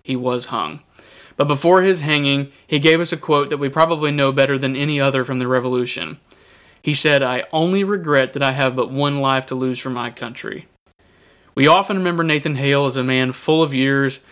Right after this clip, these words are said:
perhaps half of his life behind him. Nathan Hale did what he thought was right to preserve man's right to chart his own course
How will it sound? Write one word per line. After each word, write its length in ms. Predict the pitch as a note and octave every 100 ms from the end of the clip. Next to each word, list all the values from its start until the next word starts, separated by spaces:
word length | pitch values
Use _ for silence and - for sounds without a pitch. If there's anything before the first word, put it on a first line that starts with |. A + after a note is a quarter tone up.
| - -
perhaps 400 | - C#3 B2+ B2
half 220 | - F3+ F3+
of 80 |
his 120 | E3 D3
life 280 | C#3+ C#3+
behind 400 | C#3 C#3 C#3+ C#3+
him. 220 | C#3 C#3 C#3 - - - _
Nathan 280 | F3+ G3 A3
Hale 260 | F3+ F3+ E3
did 240 | D3+ D#3+
what 140 | C#3
he 320 | B2 - G#3 G3+
thought 260 | G3 F3
was 160 | E3 C3+
right 320 | C#3+ C#3+ C#3
to 80 | -
preserve 500 | C#3+ C3 D3 D#3+ D3
man's 400 | C#3+ D#3+ F3+ D#3+
right 220 | E3 E3
to 60 | E3
chart 280 | C3+ D3 D#3
his 120 | D#3
own 180 | D#3+ F3
course 460 | C#3+ C3+ C3 -